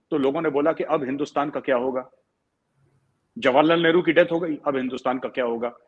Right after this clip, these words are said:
इंदिरा गांधी की death हो गई, तब हिंदुस्तान का क्या होगा, ठीक है। ये बहुत बड़े-बड़े leaders थे।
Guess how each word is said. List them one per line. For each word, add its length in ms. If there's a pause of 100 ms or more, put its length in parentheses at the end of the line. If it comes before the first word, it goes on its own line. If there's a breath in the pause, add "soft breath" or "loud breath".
(260)
इंदिरा 240
गांधी 240
की 100
death 200
हो 80
गई, 140
तब 240
हिंदुस्तान 420
का 100
क्या 160
होगा, 220 (440)
ठीक 140
है। 100 (200)
ये 80
बहुत 240
बड़े-बड़े 380
leaders 400
थे। 100